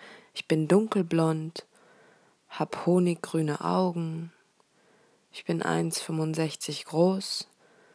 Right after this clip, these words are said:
ich hab ein Zuhause, ich bin in einer, ich bin in einer Patchwork-Familie groß geworden, ich bin dies, das, Ananas.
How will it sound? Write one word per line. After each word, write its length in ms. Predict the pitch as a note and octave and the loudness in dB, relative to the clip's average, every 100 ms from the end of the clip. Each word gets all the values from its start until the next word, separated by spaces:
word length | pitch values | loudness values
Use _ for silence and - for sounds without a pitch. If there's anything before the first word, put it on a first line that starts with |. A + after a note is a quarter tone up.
| _ _ _ _ | _ _ _ _
ich 160 | F3 D#3+ | -2 0
hab 140 | D#3+ | 0
ein 140 | D#3 | -2
Zuhause, 840 | D3 C#3+ D3 F#3 F#3+ E3+ F3 F3 F3+ _ _ _ _ _ _ _ | -4 -4 2 4 4 2 -2 -4 -8 _ _ _ _ _ _ _
ich 120 | - - | -20 0
bin 140 | F3 | 2
in 240 | D#3+ D#3 | 4 2
einer, 100 | D3+ - - - | -2 -6 -12 -16
ich 160 | - | -16
bin 280 | - F3 F3 | -2 0 0
in 200 | - E3 | -2 -4
einer 320 | - D#3+ D#3 | -2 -2 -4
Patchwork-Familie 1300 | - F3+ F3+ - E3+ E3+ E3+ - E3+ E3+ F3 E3+ E3 | -2 -4 -2 -2 2 2 2 -4 0 2 2 2 0
groß 360 | E3 D#3+ D#3+ - | 2 2 0 -6
geworden, 680 | D#3 D#3 D#3+ D#3+ D#3+ E3 - - - - _ | -4 -2 0 -2 -4 -8 -14 -20 -20 -20 _
ich 200 | F3 - | -6 -4
bin 300 | D#3+ D3+ D3 | -2 -2 -2
dies, 680 | F3+ G3 G#3 - - - - _ _ _ | 0 0 0 -6 -8 -10 -12 _ _ _
das, 560 | E3 D#3 D#3+ - - - _ - - | 0 2 -2 -8 -12 -18 _ -20 -4
Ananas. 840 | D#3 C#3+ C3+ C3+ C#3 - - - | 0 0 -2 -6 -8 -8 -10 -14